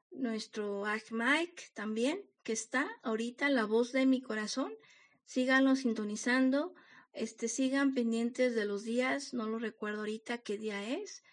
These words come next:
Eh, también el de nuestra Débora, este, también tiene también lo que es su programa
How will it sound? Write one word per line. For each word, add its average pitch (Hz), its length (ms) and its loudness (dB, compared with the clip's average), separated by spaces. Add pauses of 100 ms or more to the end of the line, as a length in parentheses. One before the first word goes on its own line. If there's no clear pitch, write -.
(480)
Eh, 247 160 2
también 240 420 2
el 247 200 2
de 214 240 0
nuestra 208 600 -2 (360)
Débora, 254 500 6 (260)
este, 220 1120 2
también 226 460 0 (180)
tiene 226 380 -2
también 214 380 -4
lo 220 120 -4
que 233 100 -2
es 220 60 -2
su 233 120 -8
programa 214 540 -2